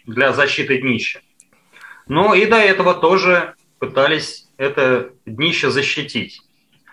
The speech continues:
Э, здесь ситуация была следующая. То есть изначально это была смесь скипидара и серы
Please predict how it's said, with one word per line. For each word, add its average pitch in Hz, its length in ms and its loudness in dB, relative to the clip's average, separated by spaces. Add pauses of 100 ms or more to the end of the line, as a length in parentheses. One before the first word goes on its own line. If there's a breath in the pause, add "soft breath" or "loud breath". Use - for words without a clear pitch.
(920 loud breath)
Э, 107 500 -4
здесь 139 320 -2
ситуация 202 420 2
была 175 160 2
следующая. 135 640 0
То - 100 -4
есть 139 220 0
изначально 185 560 2
это 160 320 2
была 165 240 2
смесь 196 420 -2
скипидара 185 540 2
и 151 80 0
серы 135 500 0